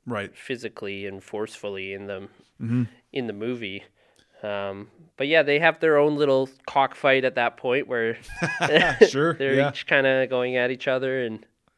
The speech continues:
Speaker 2: yeah.
Speaker 1: <laughs> Right. And then they, they sleep on the, they sleep outside in the desert that first night.
Speaker 2: Yeah.
Speaker 1: And that's when they, they don't get too, they don't talk too much that first night, I don't think. There was two scenes where they were out by the fire.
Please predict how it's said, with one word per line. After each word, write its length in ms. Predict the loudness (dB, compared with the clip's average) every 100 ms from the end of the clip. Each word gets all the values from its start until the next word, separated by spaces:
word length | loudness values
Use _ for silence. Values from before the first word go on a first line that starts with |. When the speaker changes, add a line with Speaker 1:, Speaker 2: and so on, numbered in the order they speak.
| -2
Speaker 2:
yeah. 160 | -2 0
Speaker 1:
<laughs> 920 | -4 -2 -8 -10 -20 -20 -18 -16 -2
Right. 340 | 4 4 4 -6 _ -14 -4
And 100 | 2
then 160 | 4 6
they, 240 | 4 4
they 200 | 2 0
sleep 360 | -2 -2 -2 -2
on 120 | 0
the, 180 | -2 0
they 140 | -2
sleep 300 | -2 -4 -2
outside 560 | -2 -2 0 2 2 2
in 60 | -2
the 80 |
desert 440 | -2 -2 -2 -4 -6
that 180 | -10 -8
first 300 | -8 -8 -6
night. 280 | -8 -8 -12 _ _
Speaker 2:
Yeah. 240 | 0 0 -2 _ _
Speaker 1:
And 140 | -6 -4
that's 220 | -4 -2
when 100 | -2
they, 240 | -2 -4 -10 _ _ _ _ _
they 120 | -4 0
don't 180 | 2 2
get 180 | 0
too, 300 | 0 -4 -4 -8 _
they 100 | -2
don't 300 | -2 -2 -8 _ -4
talk 280 | -2 -2
too 140 | -2 -2
much 240 | 0 -2
that 160 | -4 -6
first 300 | -6 -10 -6
night, 120 | -6
I 60 | -6
don't 180 | -8
think. 300 | -12 -14 -14
There 120 | -12 -10
was 120 | -8
two 220 | -6 -6
scenes 480 | -4 -4 -4 -6 -12 _ _ _
where 100 | -10
they 140 | -4
were 120 | -2 -2
out 120 | -2
by 80 | -4
the 80 | -6
fire. 460 | -6 -4 -4 -8